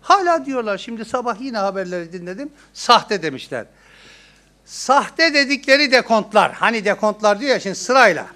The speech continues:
sırayla, şimdi sırayla, hiç telaş etmeyin. Mustafa Erdoğan, bir milyon iki yüz elli bin dolarlık dekont. Aslı dekontun.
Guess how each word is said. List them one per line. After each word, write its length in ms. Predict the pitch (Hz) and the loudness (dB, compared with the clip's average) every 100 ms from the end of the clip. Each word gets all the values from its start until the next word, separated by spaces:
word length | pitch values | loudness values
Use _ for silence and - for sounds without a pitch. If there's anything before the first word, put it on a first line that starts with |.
| _ _ _ | _ _ _
sırayla, 440 | - 196 196 156 117 | -4 2 2 2 -4
şimdi 180 | 269 | -10
sırayla, 340 | - 320 277 262 | -4 0 0 0
hiç 100 | 269 | -4
telaş 360 | 233 214 185 | 0 2 2
etmeyin. 440 | 185 - 147 117 92 _ _ _ - _ _ _ _ _ _ _ _ _ _ _ - | -2 -4 -10 -10 -14 _ _ _ -20 _ _ _ _ _ _ _ _ _ _ _ -14
Mustafa 760 | 151 247 330 - 285 240 240 190 | -2 2 2 2 4 8 8 8
Erdoğan, 760 | 226 285 233 240 226 277 302 - _ _ | 8 8 8 8 10 8 4 -10 _ _
bir 460 | 139 151 320 349 277 | -10 4 6 6 4
milyon 600 | 240 233 214 220 208 202 - | 2 0 4 4 4 0 -6
iki 280 | 254 - 269 | -6 -2 2
yüz 340 | 277 269 196 - | 2 2 -2 0
elli 480 | 247 262 262 330 262 | 2 2 2 0 2
bin 300 | 262 233 185 | 0 0 6
dolarlık 640 | 269 269 240 240 294 294 | 8 10 8 4 -2 0
dekont. 580 | 240 - 208 139 - - _ _ _ _ _ _ _ _ _ _ _ _ _ _ _ _ _ _ - | -2 2 0 0 -12 -20 _ _ _ _ _ _ _ _ _ _ _ _ _ _ _ _ _ _ -2
Aslı 320 | 202 202 269 | -2 -2 0
dekontun. 520 | 262 240 220 180 143 | 0 2 -2 -2 -6